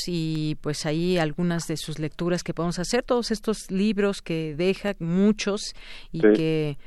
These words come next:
Speaker 1: pues bueno, nos permiten conocer, eh, más de ese mundo de José de la Colina. Pues muchísimas gracias, Alejandro. ¿Algo más que quieras agregar?
Speaker 2: No, nada más. El libro del Fondo de Cultura es de
Speaker 1: Ajá.
Speaker 2: dos mil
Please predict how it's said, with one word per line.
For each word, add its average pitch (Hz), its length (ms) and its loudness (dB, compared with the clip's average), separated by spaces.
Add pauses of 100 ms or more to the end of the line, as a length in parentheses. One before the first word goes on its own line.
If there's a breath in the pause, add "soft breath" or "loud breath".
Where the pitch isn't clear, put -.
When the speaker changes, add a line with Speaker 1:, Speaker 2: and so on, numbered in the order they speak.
(220 soft breath)
Speaker 1:
pues 156 180 -4
bueno, 175 240 2
nos 165 200 -2
permiten 170 420 2
conocer, 160 580 -2 (400 loud breath)
eh, 151 480 -2
más 175 380 6
de 175 140 6
ese 170 200 2
mundo 160 380 4
de 143 100 0
José - 320 0
de 147 120 0
la 143 100 0
Colina. 143 480 -2 (380 loud breath)
Pues 208 160 12
muchísimas 269 560 10
gracias, 254 540 8
Alejandro. 226 680 10
¿Algo 233 220 10
más 220 180 8 (120)
que 196 100 0
quieras 180 300 0
agregar? 165 360 0 (300)
Speaker 2:
No, 196 200 12
nada 175 220 10
más. 170 180 6
El 160 120 0
libro 190 240 6
del 147 160 0
Fondo 156 240 -2
de 139 100 4
Cultura - 420 2
es 135 60 2
de 135 60 2
Speaker 1:
Ajá. 123 100 4
Speaker 2:
dos 104 140 0
mil 120 180 2